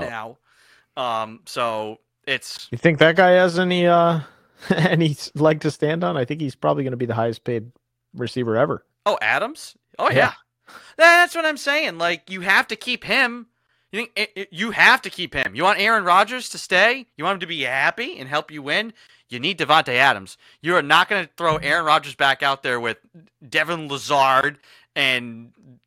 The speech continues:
Speaker 2: Cornelius Cornell Bunting, whatever his name is. Like, your
Speaker 1: Did you just make up a name like Key and Peele or something?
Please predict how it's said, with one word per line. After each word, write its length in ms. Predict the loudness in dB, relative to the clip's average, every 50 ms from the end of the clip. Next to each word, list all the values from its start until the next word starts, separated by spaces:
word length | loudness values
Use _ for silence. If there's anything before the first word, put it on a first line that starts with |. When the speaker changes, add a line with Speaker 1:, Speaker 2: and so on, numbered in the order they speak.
| _ _ _ _ -16 -12 -10 -8 -6
Speaker 2:
Cornelius 580 | -6 -6 -4 -4 -4 -4 -4 -4 -6 -6 -8
Cornell 420 | -10 -10 -10 -8 -4 -2 -2 -2 -2
Bunting, 500 | -2 -2 -4 -4 -4 -6 -10 -10 -8 -6
whatever 320 | -4 -4 -4 -4 -4 -6
his 160 | -8 -8 -10 -10
name 240 | -10 -10 -8 -8
is. 320 | -8 -8 -8 -10 -12 -14 -8
Like, 240 | -8 -8 -8 -8 _ _ _ _ _ _ _ _ _
your 260 | -8 -4 -4 -2 -2
Speaker 1:
Did 80 | -4 -4
you 60 | -6
just 120 | -8 -4 0
make 160 | 0 2 2
up 100 | 2 0
a 40 | 0
name 200 | -2 -2 -2 0
like 160 | -2 -2 -2
Key 180 | -4 -6 -6 -6
and 100 | -6 -4
Peele 280 | -2 -2 -2 -2 -2
or 80 | -4 -6
something? 360 | -6 -8 -10 -8 -6 -8 -8